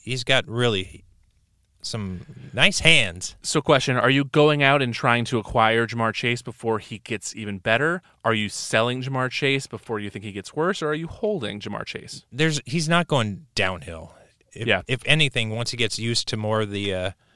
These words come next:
Speaker 1: uh, the speed of the game in the N F L, also getting on more page with Burrow, I think, uh, he's got a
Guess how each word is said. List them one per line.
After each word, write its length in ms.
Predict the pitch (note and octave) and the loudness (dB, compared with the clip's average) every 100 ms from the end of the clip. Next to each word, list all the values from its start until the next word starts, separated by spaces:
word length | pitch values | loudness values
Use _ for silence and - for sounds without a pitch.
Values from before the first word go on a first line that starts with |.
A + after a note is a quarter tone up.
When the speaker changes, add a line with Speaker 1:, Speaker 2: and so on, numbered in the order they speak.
| _ _ _ _ - | _ _ _ _ -4
Speaker 1:
uh, 200 | A#2+ A2 G#2+ A2+ - | 0 0 -2 -14 -18
the 600 | G2 A#2+ B2 A#2+ A2 A2 | -16 -6 0 0 0 0
speed 500 | - - G3+ B2+ A2 - | 0 4 4 4 0 -4
of 160 | A#2+ | -2
the 80 | A#2 | 0
game 340 | A#2 G#2+ G#2 G#2 | 2 2 2 -2
in 80 | |
the 100 | G#2 G2+ | -2 -2
N 100 | F#2+ | -2
F 180 | - | -6
L, 320 | F#2 F#2 G2+ - - _ _ _ | -6 -6 -6 -12 -20 _ _ _
also 600 | B2 D3+ - B2+ A#2 G#2+ A2 | 4 4 6 4 4 0 0
getting 340 | A#2+ A#2 A2 | 0 0 0
on 400 | G#2+ G#2 G2+ F2+ - | 0 -2 -4 -10 -10
more 260 | A2+ A#2+ | -2 -2
page 380 | A2 A#2 A2 G#2 | 0 0 0 -2
with 240 | G#2 F#2+ - | -4 -6 -6
Burrow, 520 | G#2 A2+ G2 F2 F2 _ _ _ _ _ | 0 0 0 -2 -8 _ _ _ _ _
I 120 | D#3+ | -2
think, 240 | F3 A#2+ G#2+ | 2 2 4
uh, 180 | G2 F#2+ | 2 0
he's 180 | A2 - | -2 -4
got 160 | F2+ | -4
a 80 | F2+ | -4